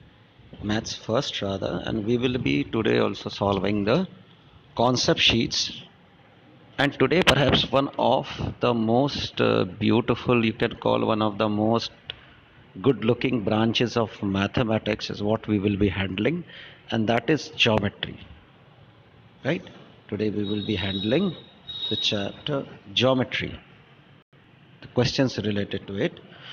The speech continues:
Now, geom-, geometry word can be divided into two parts, the first being G E O, geo, and then the second part is metry, M E T R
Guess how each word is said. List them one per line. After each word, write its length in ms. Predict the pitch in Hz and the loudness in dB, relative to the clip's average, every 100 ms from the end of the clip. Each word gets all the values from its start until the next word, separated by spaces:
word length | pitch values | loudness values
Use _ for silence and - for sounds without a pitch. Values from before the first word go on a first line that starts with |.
| - | -8
Now, 180 | - 170 | 2 2
geom-, 600 | 104 135 147 170 156 - | 4 4 4 4 0 -6
geometry 540 | 101 123 127 123 170 160 | 2 4 4 2 4 4
word 400 | 120 123 123 127 | 6 6 4 2
can 240 | 120 127 | 0 2
be 80 | 135 | 0
divided 440 | 113 110 113 120 | 2 4 4 2
into 240 | 113 98 110 | 2 0 -2
two 200 | 127 131 | -2 -2
parts, 480 | 101 95 135 - | -2 -2 -4 -6
the 120 | - 110 | -4 -4
first 400 | - 120 - 95 | 0 -2 -4 -2
being 280 | 117 117 | 0 0
G 500 | 95 110 120 131 139 - - - _ _ - | -2 -2 0 0 -2 -8 -20 -20 _ _ -12
E 400 | 113 110 120 147 - - - - - - - - - - | -4 -2 -2 -4 -8 -20 -20 -20 -20 -20 -20 -20 -12 -2
O, 220 | 113 87 - - 117 | 0 0 -8 -14 -6
geo, 280 | 101 120 87 - - - - - | -2 0 -2 -10 -18 -20 -20 -10
and 160 | 113 107 | -6 0
then 440 | 123 170 165 - 104 | 2 2 -2 -8 -8
the 80 | |
second 380 | 113 117 123 113 | -6 -4 -4 -4
part 240 | 107 104 139 | -4 -2 -2
is 300 | 151 - - - | -4 -8 -12 -6
metry, 520 | 123 135 - 92 85 - | -2 -2 -2 -10 -12 -8
M 300 | 113 120 123 - | -4 -2 -4 -6
E 420 | 120 117 120 127 - - - - - - | -6 -4 -2 -4 -8 -16 -20 -20 -20 -12
T 360 | 113 110 120 127 - - - - | -8 -6 -6 -8 -12 -20 -20 -12
R 400 | 101 101 104 | -8 -4 -4